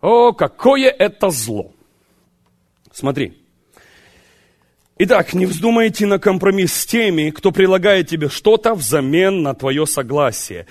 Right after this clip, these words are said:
или послушание. Не позволь духу этого мира и духу религии купить тебя.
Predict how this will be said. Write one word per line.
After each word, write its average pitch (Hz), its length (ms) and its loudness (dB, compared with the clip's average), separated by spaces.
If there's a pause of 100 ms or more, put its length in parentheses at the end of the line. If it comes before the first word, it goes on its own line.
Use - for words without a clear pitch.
(300)
или 247 260 2
послушание. 131 920 -6 (1400)
Не 196 280 0
позволь 226 500 2
духу 196 340 2
этого 165 320 2
мира 170 400 2
и - 20 2
духу 147 360 -2
религии 147 560 -2
купить 156 680 -8
тебя. 90 260 -18